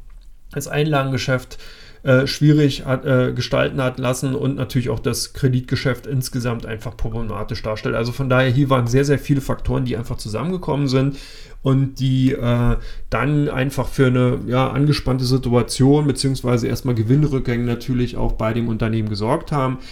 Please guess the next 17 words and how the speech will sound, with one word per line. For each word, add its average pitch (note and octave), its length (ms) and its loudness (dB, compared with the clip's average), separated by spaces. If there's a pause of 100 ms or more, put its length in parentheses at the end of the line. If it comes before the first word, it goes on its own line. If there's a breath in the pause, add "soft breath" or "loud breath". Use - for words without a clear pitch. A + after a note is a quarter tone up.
(220 loud breath)
Das A#2+ 160 -2
Ganze C3 280 2
ist C3+ 180 0
dann B2 140 0
ausgeufert C#3 1400 2
oder A2+ 220 2
hat A#2+ 200 -2
den A#2 180 2
Gipfel D3 320 4
erreicht, A#2 520 -2
jetzt B2 220 0
auch B2+ 180 -6
in C3 120 -2
dieser A#2+ 280 2
Woche A#2+ 240 -2
zum B2 240 -4
Beginn. A#2+ 420 2